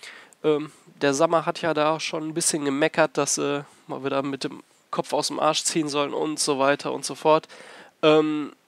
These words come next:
ansonsten sechsundzwanzig Münchner Siege hier zu Buche, zehn Unentschieden, zwölf Schalker Siege.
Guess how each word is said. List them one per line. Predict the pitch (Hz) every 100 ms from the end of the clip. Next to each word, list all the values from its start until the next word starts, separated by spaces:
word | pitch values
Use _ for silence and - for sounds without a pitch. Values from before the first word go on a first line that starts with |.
| _ _ _
ansonsten | 165 175 202 220 - 226 208 _ _ _ _ _ _ - -
sechsundzwanzig | 117 160 - 196 - 180 -
Münchner | 190 185 - 175 165
Siege | 175 170
hier | 175 170
zu | -
Buche, | 160 190 - 180 175 - - - - - _
zehn | - - 170
Unentschieden, | 180 185 175 - 180
zwölf | - 160 156
Schalker | - 185 - 175
Siege. | 190 196 196